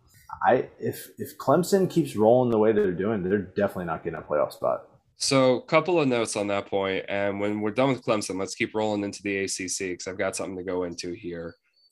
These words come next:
Speaker 2: But N C State this weekend is tricky. They did go to Mississippi State, and they got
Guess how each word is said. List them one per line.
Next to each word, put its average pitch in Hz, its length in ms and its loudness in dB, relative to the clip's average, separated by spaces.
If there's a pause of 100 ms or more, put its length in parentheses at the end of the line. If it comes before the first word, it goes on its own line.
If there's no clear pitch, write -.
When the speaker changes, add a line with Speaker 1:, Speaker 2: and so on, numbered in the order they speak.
Speaker 2:
But 101 460 4
N 143 140 2
C 185 140 0
State 156 300 2
this 135 140 -2
weekend 131 300 2
is 113 180 0
tricky. 95 360 -4
They 98 140 -4
did 127 200 0
go 160 100 4
to 151 80 4
Mississippi 131 520 -2
State, 113 440 4
and 98 300 -2
they 95 80 -2
got 107 280 4